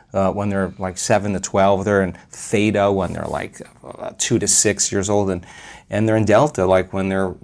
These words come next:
when they're, you know, b-, newborn to two years old. And so these brainwave states, uh, are states that were really suggestible to information.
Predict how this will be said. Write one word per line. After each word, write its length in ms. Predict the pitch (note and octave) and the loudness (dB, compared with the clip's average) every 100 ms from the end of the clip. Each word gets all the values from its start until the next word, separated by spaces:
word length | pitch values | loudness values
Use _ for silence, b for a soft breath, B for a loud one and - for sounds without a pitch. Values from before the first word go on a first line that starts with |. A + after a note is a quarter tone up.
| G2+ | -8
when 140 | F#2+ | -6
they're, 160 | F#2+ F#2+ F#2+ - - - A#2 - | -6 -8 -14 -18 -18 -20 -20 -8
you 100 | G#2+ | -4
know, 120 | F2+ | -4
b-, 260 | F2 F2+ F#2+ F#2+ F#2 G2 | -6 -12 -12 -12 -10 0
newborn 440 | A2+ A#2+ A2 A2+ G#2+ | 4 4 4 4 2
to 80 | |
two 240 | F2+ - G#2+ | -2 -2 0
years 280 | G2+ G2 C3+ | 2 0 2
old. 260 | C3 F2+ | 2 0
And 120 | F2+ | -4
so 240 | - G2+ G2 B B B B B - | 0 0 0 B B B B B -8
these 320 | G2 A#2 B2+ | -2 2 2
brainwave 380 | C3 C3+ C3 A2 | 4 6 6 4
states, 580 | - - C#3 - - - _ | 2 2 2 4 2 0 _
uh, 240 | F#2+ F#2+ - | 2 2 2
are 120 | G#2 | -2
states 360 | - - B2 - | 0 0 0 0
that 120 | G2 | -4
were 160 | G#2 F#2 | -4 -2
really 360 | A#2+ D3 C#3+ | 2 2 2
suggestible 920 | A2+ - - G2 G#2 G2+ - F#2+ F2 | 2 0 0 0 0 0 -2 -6 -6
to 120 | F2 - | -8 -10
information. 760 | F#2 - F#2 F2+ F#2 D#2 D2 | -10 -10 -6 -6 -6 -10 -14